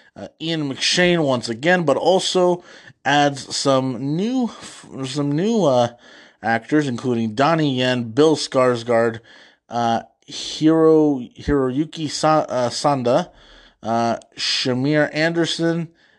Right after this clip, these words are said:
uh, and, uh, Re-, uh, Rina S-, uh,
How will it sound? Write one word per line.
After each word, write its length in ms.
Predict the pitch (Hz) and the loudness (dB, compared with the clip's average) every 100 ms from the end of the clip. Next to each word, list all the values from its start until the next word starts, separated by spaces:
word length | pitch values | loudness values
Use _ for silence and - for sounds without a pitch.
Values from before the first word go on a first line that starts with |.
| _ | _
uh, 460 | 113 117 117 117 76 - _ _ _ _ _ _ _ _ | -4 -2 0 0 -2 -10 _ _ _ _ _ _ _ _
and, 540 | 131 147 156 156 156 | -8 -2 0 0 2
uh, 400 | 151 156 156 156 143 - - _ _ _ _ _ _ _ 113 | 4 4 4 2 -2 -10 -20 _ _ _ _ _ _ _ -10
Re-, 420 | 120 131 156 - _ | -4 -2 -2 -4 _
uh, 240 | - 123 117 | -8 -4 -4
Rina 540 | 120 175 190 180 175 - - | 0 0 2 2 2 -2 -14
S-, 480 | - - - - - | -10 -6 -4 -6 -4
uh, 340 | 131 120 113 | -4 -4 -6